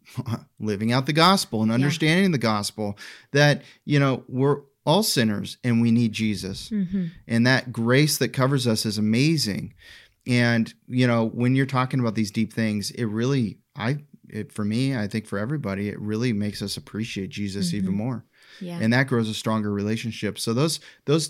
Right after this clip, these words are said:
Speaker 1: tough points, those tough conversations, those listening ears, the spending quantity time versus just qu-, quality time. Summer is for quantity time.
Speaker 2: Mm-hmm.
Speaker 1: And that's where you get into these conversations, really know where they're at spiritually, which I think is good.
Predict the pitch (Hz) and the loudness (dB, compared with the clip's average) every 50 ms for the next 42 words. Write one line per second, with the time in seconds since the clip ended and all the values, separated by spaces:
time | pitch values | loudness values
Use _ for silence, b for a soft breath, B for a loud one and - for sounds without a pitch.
0 | - - - - - 135 139 - - - 160 160 165 175 185 - - - 139 135 | -10 -14 -8 -4 -2 -2 -2 -2 -6 -4 -2 -2 0 0 -2 -2 -2 -2 -2 -2
1 | 131 - - 135 127 - - 147 143 135 123 113 - 120 117 123 120 - 139 143 | -2 -2 -2 -2 -2 -2 0 0 0 0 0 -2 0 0 0 0 0 0 0 0
2 | 151 151 147 - B B B B B B 123 123 120 113 117 113 120 120 - 143 | 0 0 -2 -6 B B B B B B -2 -2 -2 -2 0 0 0 0 0 0
3 | 139 127 117 113 117 120 127 131 127 120 113 110 101 - - - - 123 123 120 | 2 2 2 4 4 4 4 2 2 0 0 -2 -2 -2 -2 0 2 2 2 2
4 | 113 - - 117 117 120 120 117 113 110 - 120 110 113 117 117 113 113 107 - | 2 2 2 2 4 4 4 4 2 2 2 0 2 2 2 2 0 0 -2 -4
5 | 107 101 107 104 - - 113 107 - - _ - 117 107 110 120 120 120 117 123 | -4 -6 -6 -6 -6 -6 -8 -8 -8 -8 _ -4 -2 0 0 0 0 0 0 0
6 | 123 120 123 127 135 131 B B B B B B - - 139 165 175 156 143 151 | 0 0 0 0 -2 -4 B B B B B B 0 2 2 2 4 4 4 4
7 | 202 151 - - 120 107 - - 110 107 101 101 98 95 95 - - 110 104 98 | 2 2 0 -2 -4 -4 -2 -2 0 0 0 0 -2 -4 -4 -4 -2 -2 -2 -2
8 | 95 - - 208 196 175 190 196 190 180 127 127 123 120 117 113 117 - 123 139 | -2 -2 -2 -2 -2 0 0 0 2 2 2 4 4 4 2 0 0 -2 -2 -2
9 | 147 - - 156 151 139 127 135 135 139 139 135 131 117 117 107 - - 120 113 | -2 -2 -2 -2 0 2 2 2 4 4 4 2 2 2 0 -2 -2 -2 -2 -2
10 | 110 - - 113 113 110 - 113 107 101 110 110 113 117 110 110 107 104 101 101 | 0 0 0 0 0 0 0 -2 -4 -2 -2 -2 0 2 2 2 2 0 0 0
11 | 101 101 95 - - - 104 98 95 - 98 98 95 92 95 - 98 95 90 98 | -2 -2 -4 -6 -6 -4 -4 -4 -4 -4 -6 -4 -4 -6 -6 -6 -6 -6 -6 -6
12 | 90 - 87 - - 92 - - | -6 -8 -10 -10 -8 -10 -10 -12